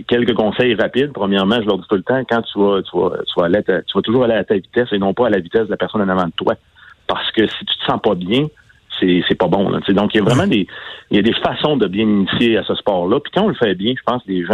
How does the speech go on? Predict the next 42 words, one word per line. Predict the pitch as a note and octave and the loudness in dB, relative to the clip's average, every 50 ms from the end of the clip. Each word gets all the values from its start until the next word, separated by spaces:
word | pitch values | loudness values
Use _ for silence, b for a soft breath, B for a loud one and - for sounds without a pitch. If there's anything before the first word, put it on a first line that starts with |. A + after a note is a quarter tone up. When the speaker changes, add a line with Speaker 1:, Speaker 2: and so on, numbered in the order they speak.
| A#2 A#2+ | 2 2
Speaker 1:
euh, | G#2+ F#2+ F2 E2 - - - | 2 0 -2 -4 -6 -6 -2
peuvent | - G2+ | -2 0
avoir | F#2 G2 G2 | 2 2 0
beaucoup | F2 - - - | -2 -4 -6 -6
de | A#2 - | -4 -2
plaisir | - G2+ F#2+ F2+ G2+ A#2+ C3+ B2+ - | 0 2 2 4 4 2 2 0 0
puis | - F2+ E2+ | -2 -4 -4
ils | E2 E2 | -4 -2
peuvent | - G#2+ G2 | 0 0 2
éviter | G2 F2+ E2+ - - A2+ A2 | 0 -2 -2 0 0 0 0
pas | - G2 | 2 0
mal | F#2 G#2 A#2 A2 | 0 0 2 0
de, | G2 | 0
de, | D#2+ D#2+ D#2+ D#2+ - - D2+ | -2 -4 -12 -16 -18 -16 -12
de | E2 E2+ | -10 -10
tracas, | - - E2 - - F2 E2 | -8 -8 -10 -6 -2 -2 -2
là. | D#2+ D#2+ - _ _ - | -4 -6 -14 _ _ -6
Parce | - - | -4 -2
que | - G2+ | -2 -2
souvent, | - - - A2 C3 | -2 0 0 0 2
les | C3+ A#2 G2 G2+ | 2 2 2 0
accidents | F2 - - G2 A#2 A#2+ | -2 -2 -2 -2 -2 0
qu'on | A#2 G2 F2 | 0 -2 -2
voit, | E2+ G2+ A#2+ C3+ C3 | 0 0 2 2 2
là, | A#2+ A#2+ C3 C3 B B B B B B B B B B B B B | 2 2 0 -2 B B B B B B B B B B B B B
c'est | - A#2 | -4 -2
qu'on | - A#2 G#2 F2+ | 0 2 0 0
regarde, | E2 F2 A#2 A#2+ C3+ C3 A#2+ G#2 | 0 0 0 0 0 -2 -2 -4
on | G2+ F#2+ F#2+ G2+ | -4 -2 0 2
analyse | G#2 G2+ G#2+ G#2+ A2+ B2 A2+ - | 4 4 4 4 4 2 2 2
ça | C3 | 0
un | A2+ G2 | 0 0
petit | - - | -2 0
peu, | - F3+ | -2 -2
puis | F#3 - - | -2 0 -2
celui-là, | B2+ G#2 G2+ G#2 A#2 D3 | 0 2 2 4 4 4
on | C#3+ G#2+ G#2 | 2 2 2
n'a | G2+ - | 2 0
pas | A#2 A2+ | 0 -2
encore | G#2+ - B2 A2+ | 0 0 0 0
assez | G2+ - - | 0 0 0
d'informations. | G#2+ G#2+ G2 - G#2 F#2+ F#2+ F2 E2 E2 - - C#3+ E3+ E3+ | 0 0 0 0 0 0 0 -2 -4 -4 -2 0 0 0 0